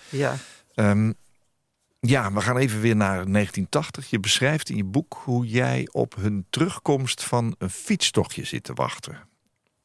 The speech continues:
Speaker 2: Twee van hen, hè? Jou-, jouw man
Speaker 1: Ja.
Speaker 2: en, en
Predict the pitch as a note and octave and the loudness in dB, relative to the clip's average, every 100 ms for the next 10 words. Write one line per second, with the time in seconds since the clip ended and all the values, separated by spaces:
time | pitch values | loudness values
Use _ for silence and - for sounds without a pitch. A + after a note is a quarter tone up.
0 | _ - A#2 A2 D#2+ D#2 C2 A#1+ G#2+ D3 | _ 2 4 4 2 -2 -4 -6 -4 -6
1 | - - E2 - F2+ F#2 G2+ B2+ - F2+ | -6 -8 -8 -2 0 4 4 4 2 0
2 | E2+ - E2+ E2 | -2 -4 -6 -6